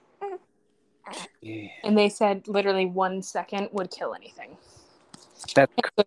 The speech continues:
Speaker 2: they're like, "This thing was massive." So then the next part of this story is that they, like,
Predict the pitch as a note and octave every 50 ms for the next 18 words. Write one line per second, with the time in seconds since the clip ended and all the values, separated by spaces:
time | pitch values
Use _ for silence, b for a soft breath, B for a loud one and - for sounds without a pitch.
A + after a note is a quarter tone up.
0 | _ - F#3+ F#3+ F#3+ F3+ F#3 F#3 _ - A3 G#3 G3+ - - - A#3+ A3 A3 G#3+
1 | G3+ G3 F#3+ - _ - G3+ F#3+ F#3+ F3+ F3 E3 E3 - - - D#3 C#3+ - -
2 | - - _ _ b b b b b b b - - A#3 G#3 G3 G3 G3+ G3+ G3+
3 | G#3 G#3 G#3 G#3 G3+ G3 G3+ G3+ G3+ - - - - - G#3+ G#3 G3+ G3 F#3 F3+
4 | F3+ - - - - D4 D4+ C4+ A3 G3+ G3 F#3 G3 F#3 F3+ - F3 F3 D#3 -
5 | - F#3 F3+ F3+ F3+ E3+ E3 - -